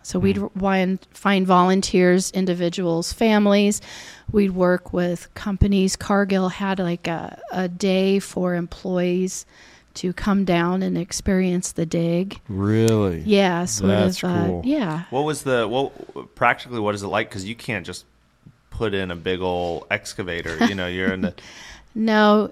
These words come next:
Speaker 1: it, it's careful work, but it's not as detailed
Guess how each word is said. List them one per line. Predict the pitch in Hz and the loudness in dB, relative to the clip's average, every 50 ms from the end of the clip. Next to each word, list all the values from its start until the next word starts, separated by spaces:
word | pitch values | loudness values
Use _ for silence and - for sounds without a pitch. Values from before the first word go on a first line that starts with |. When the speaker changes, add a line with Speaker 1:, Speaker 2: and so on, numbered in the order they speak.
| - - | -2 0
Speaker 1:
it, | 214 233 220 - - - - - | 0 0 0 -2 -8 -4 0 0
it's | 220 214 - | 0 0 -2
careful | - - - 277 269 311 - - 370 320 254 | -6 -2 2 4 4 4 4 4 4 4 4
work, | 220 233 226 240 254 254 - - 240 - 202 - _ | 4 4 4 4 4 2 0 -6 -12 -12 -14 -6 _
but | 226 214 208 196 190 185 151 - _ _ - - - - - - - - _ _ - | 2 4 4 4 4 2 0 -2 _ _ -20 -20 -20 -20 -20 -20 -20 -20 _ _ -2
it's | 220 220 277 - - | -2 -2 -2 -2 0
not | 226 220 226 220 240 269 294 | 2 2 4 4 4 2 2
as | 294 226 202 196 | 2 0 0 -4
detailed | 175 - 202 190 202 220 220 - - - 240 233 240 240 240 240 240 233 | -6 -6 -4 -4 -2 -4 -4 -6 -6 -4 -2 0 0 0 0 0 -2 -2